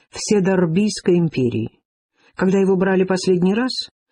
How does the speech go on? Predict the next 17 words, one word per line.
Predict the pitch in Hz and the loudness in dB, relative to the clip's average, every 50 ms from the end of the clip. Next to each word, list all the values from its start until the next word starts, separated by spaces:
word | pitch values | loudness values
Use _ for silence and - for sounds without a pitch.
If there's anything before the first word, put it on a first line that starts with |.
| _ _ | _ _
одних | - 185 180 175 233 233 | -4 -2 0 0 -2 -2
только | - - 202 180 - - 180 170 | 0 -2 -2 0 0 -2 -2 0
астероидов | - 196 - - - - 202 196 208 196 180 175 175 175 196 220 - - - _ _ _ _ _ _ - | 0 -2 -4 -4 -2 0 2 2 4 4 4 2 2 0 -2 -4 -8 -10 -18 _ _ _ _ _ _ -4
конфисковали | - 196 190 180 214 196 - - 196 190 185 190 190 196 185 180 - _ _ _ _ _ _ _ _ _ - | 0 0 0 2 0 -2 -2 -2 -2 0 0 0 0 0 0 -2 -4 _ _ _ _ _ _ _ _ _ -4
девять | 175 160 190 180 170 170 | 0 0 2 0 0 -2
штук. | - - - - - - - - - _ _ _ _ _ _ _ _ _ - - - - - | -6 -8 -10 -10 -10 -10 -10 -14 -18 _ _ _ _ _ _ _ _ _ -18 -16 -16 -8 -2
И | - 196 | 0 0
это | 226 269 | 0 0
помимо | 233 277 277 254 233 233 240 247 240 | 0 0 2 2 4 4 4 2 2
бесчисленных | 202 220 208 - - 226 220 - - 190 196 196 190 190 - - _ _ _ _ _ _ | 0 -2 -2 -2 -2 -2 -2 0 2 2 2 2 0 -2 -4 -10 _ _ _ _ _ _
посадок | - 185 190 - - 180 175 156 160 151 - | -2 -2 0 0 0 0 0 0 -2 -4 -2
ханумака, | - 233 240 214 180 151 135 127 135 160 180 - - - 165 151 _ _ - - - - - - | 0 0 2 2 2 2 0 0 -2 -2 -4 -6 -6 -8 -8 -8 _ _ -16 -12 -10 -8 -4 -2
боевого | 160 156 196 196 190 214 254 208 165 | 0 2 2 2 2 2 0 0 -2
корабля, | 139 - 151 147 139 123 127 143 175 202 190 | -2 -2 -2 -2 -2 -2 -2 -2 -2 -2 -2
контрабанды, | - 185 175 170 147 170 165 147 135 170 196 220 202 165 165 | 0 0 0 2 2 0 0 0 0 0 0 2 2 0 0
изготовления | 160 151 147 165 165 - 175 160 160 175 190 190 180 175 165 156 156 156 _ - - _ - | -2 -2 -2 -2 0 0 0 0 0 2 2 2 2 0 0 -2 -4 -6 _ -16 -14 _ -6
дивитола, | 147 175 226 202 180 147 - - - 180 208 208 196 190 185 180 | -2 0 0 0 0 -2 -2 -2 0 0 2 2 0 0 -2 -4